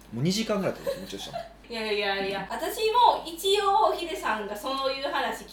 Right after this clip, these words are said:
Speaker 2: 嫌いって分かってるから、結構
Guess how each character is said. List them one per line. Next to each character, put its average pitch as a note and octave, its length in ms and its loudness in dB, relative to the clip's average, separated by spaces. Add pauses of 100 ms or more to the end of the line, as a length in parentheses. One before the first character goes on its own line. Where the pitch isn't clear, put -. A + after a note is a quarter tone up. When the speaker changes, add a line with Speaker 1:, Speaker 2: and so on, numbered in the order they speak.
Speaker 2:
嫌 C4 200 0
い C4 160 -4
っ - 40 -18
て A#3+ 80 -6
分 A#3 180 0
か C#4+ 120 0
っ C#4+ 100 -8
て C#4 120 -8
る C#4+ 120 -6
か G#3+ 160 -2
ら、 - 260 4 (680)
結 C#4+ 260 -4
構 E4+ 480 0